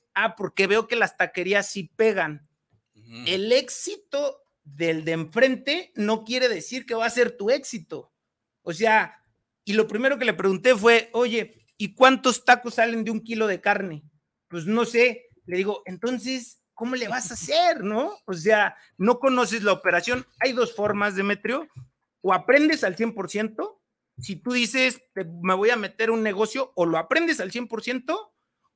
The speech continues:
Speaker 1: o ya traes cierta experiencia para poderlo hacer, ¿no? Entonces, sería esta parte del ganismo, no lo diría como, "Sí, vayan y salgan", y, no, trabaja, o sea,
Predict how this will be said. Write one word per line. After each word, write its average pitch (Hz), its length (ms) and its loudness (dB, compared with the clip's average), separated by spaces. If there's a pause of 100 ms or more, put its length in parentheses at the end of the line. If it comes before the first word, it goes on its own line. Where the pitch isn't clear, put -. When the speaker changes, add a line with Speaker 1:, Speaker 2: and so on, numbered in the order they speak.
(260)
Speaker 1:
o 202 120 2
ya 202 180 2
traes 202 240 -2
cierta 180 320 -2
experiencia 185 720 -2
para 156 240 -2
poderlo 156 400 -4
hacer, - 320 -12 (240)
¿no? 156 220 -14 (160)
Entonces, 233 520 0 (400)
sería 220 800 6 (680)
esta 208 420 0
parte 202 300 -2
del 185 180 -4
ganismo, 180 840 -6
no 208 160 -2
lo 220 120 0
diría 185 520 0
como, 185 280 -2
"Sí, 233 360 -2
vayan 220 500 6
y 185 80 -2
salgan", 208 580 6
y, 175 60 -12 (140)
no, 190 320 -6 (960)
trabaja, 175 720 -2 (500)
o 175 120 -6
sea, 190 480 2